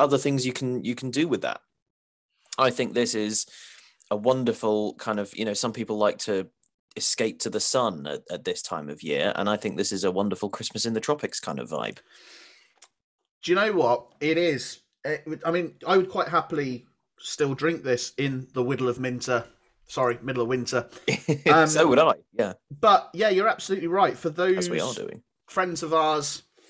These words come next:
Speaker 2: in slightly warmer climates around the world, this would be a perfect
Speaker 1: Yeah.
Speaker 2: beer to start when you're, you're lighting your barbecue.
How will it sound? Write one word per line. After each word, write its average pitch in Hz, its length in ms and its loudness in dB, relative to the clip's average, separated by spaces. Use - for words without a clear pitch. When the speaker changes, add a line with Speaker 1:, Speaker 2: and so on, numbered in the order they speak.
Speaker 2:
in 156 440 -2
slightly 151 360 -2
warmer 143 280 -2
climates 175 560 0
around 156 280 -2
the 143 60 -4
world, 175 480 4
this 165 280 -4
would 156 160 -4
be 160 260 0
a 139 120 -2
perfect 165 1000 0
Speaker 1:
Yeah. 165 220 -2
Speaker 2:
beer 135 480 0
to 139 340 -2
start 147 440 0
when 135 120 -4
you're, 131 240 -2
you're 123 160 -6
lighting 143 380 -4
your 127 100 -2
barbecue. 117 500 0